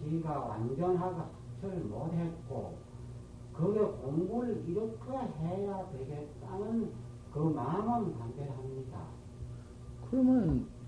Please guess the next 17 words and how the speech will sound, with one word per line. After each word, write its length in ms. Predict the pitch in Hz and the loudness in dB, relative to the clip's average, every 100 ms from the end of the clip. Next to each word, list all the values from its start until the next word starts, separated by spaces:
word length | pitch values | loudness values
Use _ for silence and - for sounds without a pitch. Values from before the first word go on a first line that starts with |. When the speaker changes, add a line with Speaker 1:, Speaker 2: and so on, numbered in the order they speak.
| - - - - - - - - | -8 -8 -10 -10 -8 -8 -8 4
Speaker 2:
견성할 680 | 123 131 143 135 151 156 156 | 10 12 12 12 12 12 10
마음 420 | 156 147 139 147 | 10 12 12 10
간절한 580 | 131 131 127 127 123 120 | 8 8 10 12 10 10
건 200 | 131 160 | 8 6
다 360 | - 107 104 110 | 4 2 2 0
있는 380 | 107 110 139 160 | 4 8 10 12
법이고, 320 | 170 175 180 | 12 12 12
Speaker 1:
네. 560 | 127 - - - - - - - - - - | 12 10 -2 -4 -8 -8 -8 -10 -12 -10 -10
Speaker 2:
학자가 580 | - 160 147 156 175 175 | -2 2 6 8 8 6
다 340 | - 101 110 | 6 8 10
있고, 480 | 160 175 - 131 78 - - - - - - - - - - - - - - - - - - - - - - - - | 10 10 10 10 8 0 -6 -10 -12 -10 -12 -12 -14 -12 -10 -10 -10 -12 -12 -10 -10 -12 -12 -12 -12 -8 -8 -8 8
좋습니다. 680 | 160 135 - 117 104 98 98 - - | 12 12 10 6 6 4 0 -4 2
말씀 500 | 190 139 120 - 110 | 6 8 6 6 4
속이지 380 | 104 123 113 110 | 4 4 6 8
않고니 480 | 98 90 98 98 95 | 6 2 2 2 0
참 260 | - 92 | -2 -2
좋아. 100 | 92 | -2